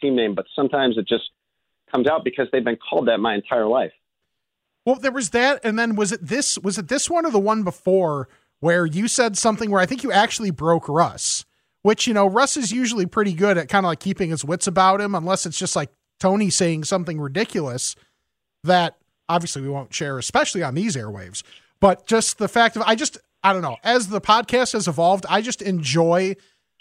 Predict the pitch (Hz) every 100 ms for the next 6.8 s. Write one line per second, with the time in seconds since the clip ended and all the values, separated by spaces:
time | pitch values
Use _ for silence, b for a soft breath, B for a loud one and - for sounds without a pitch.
0 | - - 175 180 156 151 - 202 190 202
1 | 196 196 196 196 202 196 202 208 - 196
2 | 214 233 - - 180 202 240 196 226 190
3 | 208 - - - 185 185 180 190 180 170
4 | 160 147 170 170 - - 165 165 135 156
5 | 151 127 147 147 147 196 - 269 220 175
6 | 160 147 156 135 175 147 123 -